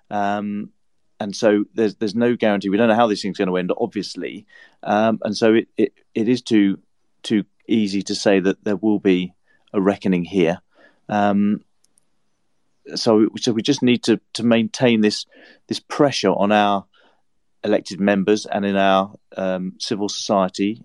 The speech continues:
and, and the way we, we think about and discuss these things about w-, w-, is, is this acceptable? What, what price will it take for us personally, um, to see this,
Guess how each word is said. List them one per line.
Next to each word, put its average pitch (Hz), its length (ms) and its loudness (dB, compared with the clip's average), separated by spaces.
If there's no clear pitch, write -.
and, 98 320 -4
and 98 100 -4
the 98 60 2
way 101 220 4
we, 98 260 4
we 117 180 2
think 113 240 2
about 101 140 4
and 90 80 -2
discuss 110 320 -2
these 95 200 -6
things 92 220 -2
about 104 240 0
w-, - 240 -4
w-, 98 280 -8
is, - 300 -2
is 127 200 2
this 127 180 0
acceptable? - 440 -2
What, 98 180 2
what - 240 -2
price 110 480 0
will 110 120 -4
it 101 120 -8
take 110 280 -2
for 107 140 -2
us 101 140 -2
personally, 95 760 -4
um, 98 300 0
to - 140 -8
see 101 220 2
this, - 480 -4